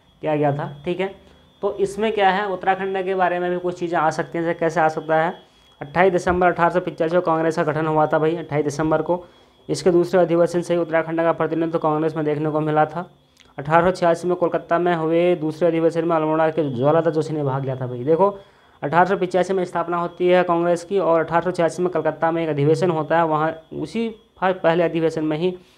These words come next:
अल्मोड़ा से भाग लेने वाले ज्वालादा जोशी, तो अल्मोड़ा के जोशी पंत लोग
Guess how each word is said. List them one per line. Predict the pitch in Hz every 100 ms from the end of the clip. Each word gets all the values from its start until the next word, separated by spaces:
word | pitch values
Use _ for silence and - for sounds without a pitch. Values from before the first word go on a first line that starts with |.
| _ - 135
अल्मोड़ा | 147 165 165
से | 170
भाग | 139 143 151
लेने | 151
वाले | 151 151 156
ज्वालादा | 151 151 147 139 127 - -
जोशी, | 135 147 139 113 - - _ _ _ -
तो | 175
अल्मोड़ा | 180 180 151 165 175 180
के | 180 170
जोशी | 151 160 156 185
पंत | 180 170 170 175
लोग | 175 185 180